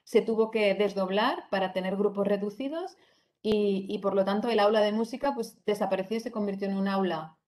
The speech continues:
Em, y, por lo tanto, los docentes de música tuvieron que compartir, eh, cómo iban a adaptar sus clases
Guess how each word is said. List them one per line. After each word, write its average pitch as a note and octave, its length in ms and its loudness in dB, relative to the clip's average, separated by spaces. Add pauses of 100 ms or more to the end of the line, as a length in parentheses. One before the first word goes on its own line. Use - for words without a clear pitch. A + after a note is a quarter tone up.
(140)
Em, E3 760 -8
y, G3 280 0
por G3 140 0
lo F#3+ 100 4
tanto, A3+ 420 0
los G3+ 300 2
docentes G3+ 380 -4
de A3 80 -2
música A3+ 500 -4 (1040)
tuvieron A3 320 4
que A3+ 120 0
compartir, A#3 600 0 (480)
eh, G3 380 0
cómo A#3+ 600 2
iban A3+ 220 2
a G#3 40 0
adaptar G#3 420 0
sus - 320 -6
clases A#3+ 720 -2